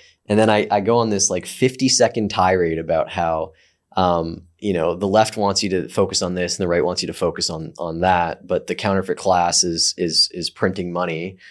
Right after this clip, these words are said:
and they're devaluing all of your time and work, and, uh, they'll throw anything into the news media to make you forget about that and not look under the rock,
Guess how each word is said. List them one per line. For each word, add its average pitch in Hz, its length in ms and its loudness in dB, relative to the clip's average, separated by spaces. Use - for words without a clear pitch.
and 87 380 2
they're 92 140 2
devaluing 92 540 2
all 90 180 0
of 85 80 -4
your 87 100 -4
time 87 300 -4
and 82 120 -8
work, 87 460 0
and, 82 480 -4
uh, 80 340 -2
they'll 90 220 0
throw 90 320 2
anything 95 320 -2
into 90 80 -4
the 85 80 -6
news 90 200 -6
media 85 200 -4
to 80 80 -6
make 82 200 -10
you 80 80 -12
forget 85 300 0
about 78 280 -2
that 80 220 -2
and 80 100 -12
not 80 260 -6
look 85 240 -4
under 80 180 -10
the 76 120 -10
rock, 87 400 2